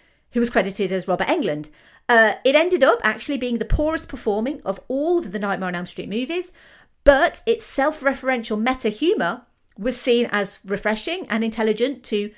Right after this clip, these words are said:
not all, but some critics. The fact that New Nightmare commented on slasher movies,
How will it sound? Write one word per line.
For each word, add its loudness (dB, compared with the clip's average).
not 2
all, 2
but 4
some 0
critics. -2
The 0
fact 6
that 2
New 0
Nightmare -2
commented -2
on -6
slasher -4
movies, -4